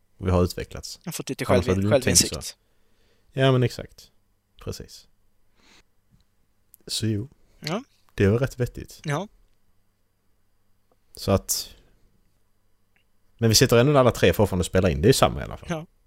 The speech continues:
Speaker 2: Och vi sitter alla och
Speaker 1: Mm,
Speaker 2: är
Speaker 1: verkligen.
Speaker 2: fucking idioter på G T A fortfarande <laughs> också.
Speaker 1: <laughs> Ja, precis.
Speaker 2: Är det någonting man kan räkna med, så är det att få en kniv i magen och Macke efter man har utfört ett uppdrag.
Speaker 1: <laughs> Ja, men vad fan. Jag, jag, jag är ändå,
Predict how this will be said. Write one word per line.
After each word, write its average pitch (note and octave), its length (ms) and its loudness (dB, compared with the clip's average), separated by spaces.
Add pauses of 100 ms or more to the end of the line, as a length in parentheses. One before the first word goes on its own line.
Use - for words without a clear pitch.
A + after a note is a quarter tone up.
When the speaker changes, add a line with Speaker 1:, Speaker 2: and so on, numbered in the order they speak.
(520)
Speaker 2:
Och D3+ 100 -10
vi C#3+ 40 -4
sitter D3 220 4
alla C#3+ 180 8
och D#3 60 6
Speaker 1:
Mm, C#3 120 10 (100)
Speaker 2:
är C#3+ 40 2
Speaker 1:
verkligen. - 220 0
Speaker 2:
fucking C#3+ 380 0
idioter C#3+ 400 0
på C3+ 80 -10
G C3+ 160 2
T D3+ 120 2
A E3+ 140 4
fortfarande - 800 2
<laughs> - 0 -
också. - 500 6
Speaker 1:
<laughs> - 40 0
Ja, D#4 120 8 (100)
precis. - 600 4 (1600)
Speaker 2:
Är G#3+ 120 2
det A3+ 100 6 (160)
någonting F#3 520 8
man D#3 160 8
kan D3+ 120 8
räkna D3 340 6
med, C3 160 8
så C#3+ 100 6
är C#3+ 60 6
det C#3+ 40 4
att C3+ 80 -2
få D3+ 100 0
en C#3+ 60 -2
kniv C#3+ 300 4
i B2+ 40 -2
magen B2+ 360 4
och A#2+ 60 -10
Macke B2+ 300 -6
efter C3 220 -8
man D3 140 -12
har C3+ 60 -8
utfört - 360 2
ett - 260 4
uppdrag. F#3+ 560 4 (140)
Speaker 1:
<laughs> D#3 680 4
Ja, A#2 140 0
men A2 120 -6 (500)
vad F#2 140 -2
fan. G#2+ 260 2 (140)
Jag, C#3 220 6
jag, E3 220 4
jag D3+ 340 4
är C3 40 2
ändå, E3 160 4